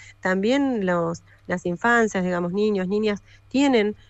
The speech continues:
comienzan a tener sus bronquiolitis. Esto vamos a tener un aumento de casos de bronquiolitis, como habitualmente en otras, en otros años, epidemias de bronquiolitis siempre hay. Y bueno, eh, y ahora hace dos años que los chicos,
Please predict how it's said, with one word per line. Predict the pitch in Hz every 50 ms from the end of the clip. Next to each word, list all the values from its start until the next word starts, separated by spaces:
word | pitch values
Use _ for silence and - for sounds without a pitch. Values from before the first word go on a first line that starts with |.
| - - -
comienzan | - 175 190 214 247 262 247 - 214 185 185
a | 175
tener | - 180 180 190 196 190 190
sus | - 180 160
bronquiolitis. | 180 175 175 175 165 180 175 202 220 233 226 202 - 208 196 - 185
Esto | 180 - - 175
vamos | 170 180 196 214 220 208 190 -
a | 180 170
tener | 170 165 175 175
un | 175 175 175
aumento | 170 170 180 180 185 180 180
de | 175 170
casos | 170 180 180 175 - 190 180
de | 175
bronquiolitis, | 170 170 170 170 - 175 175 190 196 180 - 214 226 - - - - - - - - -
como | - - 170 170 170 165 160 160
habitualmente | 160 139 143 - 190 190 196 196 202 202 208 214 208 202 - 226 226 247 254 254 -
en | 175 170 180
otras, | 185 185 - 190 175 170 170 165 170 165 - -
en | - 165 180
otros | 180 175 - 170 - -
años, | 226 226 220 220 226 262 277 - - - -
epidemias | - 175 170 - 180 170 185 190 185 180
de | 185 175
bronquiolitis | 170 170 170 - 165 175 196 196 - 202 190 185 - -
siempre | - - - - 185 185 190 185 - 196 208
hay. | 226 226 226 262 311 - - - - - - - -
Y | 185 185
bueno, | 196 196 180 165 156 - 190
eh, | 185 170 170 165 160 160 160 156 156 156 165 180 202
y | 165 165
ahora | 151 156 165 196
hace | 214 - - 180
dos | 180 185 - 190
años | 185 196 208 226 -
que | - 185 180 180 190 202 208 208 202
los | 165 170 165
chicos, | - - 175 196 208 202 -